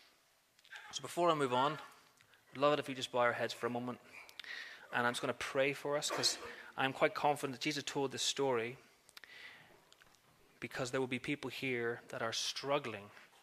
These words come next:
with prayer. They are losing heart. And I was gonna pray for you.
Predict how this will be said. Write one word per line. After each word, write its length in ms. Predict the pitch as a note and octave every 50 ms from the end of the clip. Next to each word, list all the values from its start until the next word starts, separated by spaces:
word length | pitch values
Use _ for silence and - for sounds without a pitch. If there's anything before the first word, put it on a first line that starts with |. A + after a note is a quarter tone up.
| _ _ _ _ _ _ _ _ - -
with 420 | - A#2 A#2 A#2+ A#2+ - - - - - - _ _ -
prayer. 460 | - - A2+ G#2+ G#2+ A2 A2+ A#2+ - - - - - - - - - - - _ _ _ -
They 160 | A2+ A2+ A2+
are 200 | A#2 C3 D3+ D#3+
losing 380 | D#3 D3+ C#3 B2 A2+ - G#2 G2+
heart. 480 | G2+ - G2+ G#2 A2+ - - - - - - _ _ _ _ _ _ - _ _ _ _ - - - - - - - -
And 80 | B2
I 40 | A#2+
was 100 | B2+ -
gonna 120 | - D#3
pray 220 | C3+ - - D#3+ F3
for 160 | - - A2+
you. 100 | G#2 G2